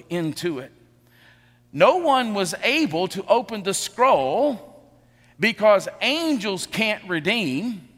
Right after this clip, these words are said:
because they're not human, and all humans are sinners and stand under the judgment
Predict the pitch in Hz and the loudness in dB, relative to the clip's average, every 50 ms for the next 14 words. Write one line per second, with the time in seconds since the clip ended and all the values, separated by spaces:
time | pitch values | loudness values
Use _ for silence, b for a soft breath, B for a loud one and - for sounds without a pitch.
0 | _ _ _ _ _ _ _ _ _ _ _ _ _ _ _ _ _ 170 180 - | _ _ _ _ _ _ _ _ _ _ _ _ _ _ _ _ _ -2 0 2
1 | 196 185 170 143 180 165 165 180 196 185 165 180 190 160 120 107 107 143 208 208 | 2 0 2 2 -2 -2 0 0 0 0 -2 -4 -6 -6 -6 -6 -8 -10 -12 -14
2 | 175 - - b b b b b b b - 156 165 180 - - 202 240 269 294 | -14 -18 -20 b b b b b b b -2 -2 -2 0 2 2 4 6 6 6
3 | 285 254 220 214 233 277 302 302 247 180 139 135 160 214 233 208 165 - - - | 4 2 0 -4 -2 0 0 0 0 0 -2 -2 -4 -4 -4 -6 -6 -10 -12 -12
4 | b b b b b 185 220 226 - - - 285 302 269 185 156 180 220 180 214 | b b b b b 6 6 6 4 -2 -2 -2 -2 0 -2 -4 -4 -6 -8 -4
5 | - 214 226 220 - - - - - - 220 226 247 254 269 277 269 254 - - | -4 -2 -2 -2 -2 -4 -4 -4 2 2 2 2 2 -2 -2 -2 -4 -4 -4 -2
6 | 262 254 247 202 240 233 233 180 - 202 202 165 - 233 226 254 160 135 135 131 | -2 -2 -2 -2 -4 -6 -6 -6 -6 -8 -8 0 0 2 2 2 -4 -6 -6 -6
7 | 143 - - - | -6 -6 -8 -12